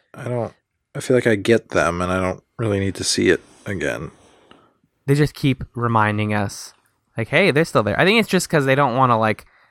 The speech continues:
Speaker 2: have an episode where some, when characters don't get story.
Speaker 1: Yeah.
Speaker 2: Except they do that with Millie, 'cause they don't, 'cause, 'cause Millie is B team.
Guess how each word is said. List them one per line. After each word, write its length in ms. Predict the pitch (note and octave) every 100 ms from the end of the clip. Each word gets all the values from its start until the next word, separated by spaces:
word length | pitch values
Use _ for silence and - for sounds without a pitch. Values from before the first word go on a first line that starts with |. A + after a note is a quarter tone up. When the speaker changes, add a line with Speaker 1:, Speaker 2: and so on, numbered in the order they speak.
| _ _ -
Speaker 2:
have 200 | A#2 C3
an 80 | B2+
episode 380 | A2+ - C3 A#2
where 120 | A#2
some, 260 | - A#2 G#2+
when 300 | B2+ B2+ G#2
characters 680 | - B2+ A#2+ - B2 A2+
don't 400 | - A2 G#2+ -
get 280 | G#2+ A2 G2+ _ _ _ _ -
story. 520 | - G#2+ A#2 E3 F#3 _ _ _ _ _ _ _ _ -
Speaker 1:
Yeah. 300 | G#2+ G2 G2 _ _ _ -
Speaker 2:
Except 240 | A#2+ C#3+
they 80 | B2+
do 140 | A#2
that 100 | B2
with 100 | A#2+
Millie, 460 | G#2+ G#2+ G#2 F#2+ F2+
'cause 200 | - C3
they 120 | A#2 A2
don't, 200 | A2+ -
'cause, 180 | B2 -
'cause 160 | B2+
Millie 400 | A2+ A#2+ E3 E3+
is 100 | D3+
B 220 | B2+ D#3 E3
team. 420 | - F3 F3+